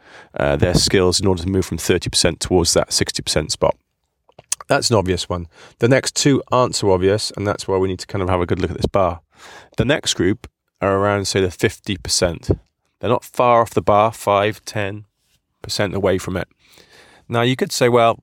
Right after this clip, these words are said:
you know, they're almost there, so what's the point?" But actually, they just need that little bit more precision, a bit of a tweak, fine-tuning, refining to their performance, and they can hit that bar easily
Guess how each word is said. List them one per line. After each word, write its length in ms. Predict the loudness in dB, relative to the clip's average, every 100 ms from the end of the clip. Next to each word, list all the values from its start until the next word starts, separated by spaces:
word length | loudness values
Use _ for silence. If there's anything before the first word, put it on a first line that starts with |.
| _ -4
you 80 |
know, 80 | 0
they're 160 | 2 2
almost 260 | 0 0
there, 180 | 0 0
so 260 | 2 0 0 -2
what's 320 | -2 -2 -2
the 80 | -4
point?" 260 | -4 -4 -8 _ _ _ _ _
But 100 | 0
actually, 520 | 0 0 0 0 0 -4
they 200 | 0 0
just 180 | 0 -4
need 120 | -2 -2
that 140 | -2
little 160 | -4 -4
bit 160 | -4
more 120 | -4
precision, 680 | -6 -6 -2 0 0 0 -6 -6
a 60 |
bit 120 | -4
of 60 | -4
a 60 | -2
tweak, 480 | -4 -4 -8 -4 -6
fine-tuning, 920 | -2 -2 -2 -2 -2 -2 0 -4 -6 -12 _ _ _ -20 -20 -20 -20 -20 _
refining 560 | -8 -2 2 4 2 0
to 80 | 0
their 120 | 0
performance, 600 | -2 -2 0 0 -4 -6 -8
and 120 | -2 0
they 100 | 0
can 120 | -2
hit 160 | -4
that 220 | -4 -4 2
bar 200 | 2 2
easily 600 | 4 4 4 2 2 0